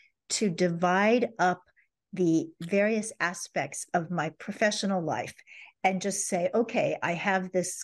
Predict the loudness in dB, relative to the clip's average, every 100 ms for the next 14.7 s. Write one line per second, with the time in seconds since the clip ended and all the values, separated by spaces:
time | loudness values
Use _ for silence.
0 | -8 -6 -4 0 2 4 2 0 -4 -6
1 | -6 0 2 2 0 0 0 2 2 4
2 | 2 2 0 0 -2 0 2 2 -4 -10
3 | -20 -20 -20 _ -4 -2 0 0 0 -2
4 | -8 -2 4 6 4 0 -6 -6 0 0
5 | 0 -8 -12 -14 -16 _ _ -6 0 2
6 | 2 2 0 -2 -10 -14 -10 -8 -6 -4
7 | -4 -6 -14 -18 -2 0 0 -2 -6 -6
8 | -8 -12 -10 -8 -10 -12 -16 -18 _ -2
9 | -2 -2 -8 -8 0 0 0 -6 -10 -6
10 | 0 2 6 4 6 4 6 4 2 2
11 | 0 -2 -2 -2 -2 -4 -4 -4 -2 -2
12 | 2 2 4 0 -4 -4 2 4 4 4
13 | 2 -2 -2 -4 -4 -4 -6 -2 0 0
14 | -2 -6 -4 -4 -4 -8